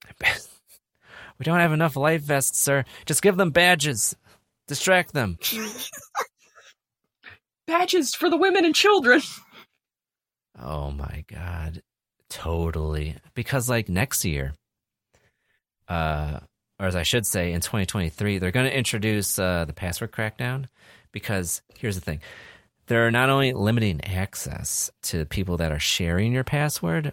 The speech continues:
Speaker 1: but they're also penalizing those who shared their password by increasing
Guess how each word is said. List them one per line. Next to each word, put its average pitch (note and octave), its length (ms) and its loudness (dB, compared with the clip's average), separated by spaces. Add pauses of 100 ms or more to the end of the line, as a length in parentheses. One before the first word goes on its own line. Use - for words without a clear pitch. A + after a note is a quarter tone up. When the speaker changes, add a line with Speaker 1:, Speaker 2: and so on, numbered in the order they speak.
(120)
Speaker 1:
but - 120 -6
they're F#2+ 120 0
also F#2+ 300 0
penalizing F2 880 0
those D#2+ 280 -2
who D2+ 220 -6 (200)
shared G2+ 440 0
their D2 100 -4
password - 480 -6
by D#2+ 120 -4
increasing D#2+ 920 -4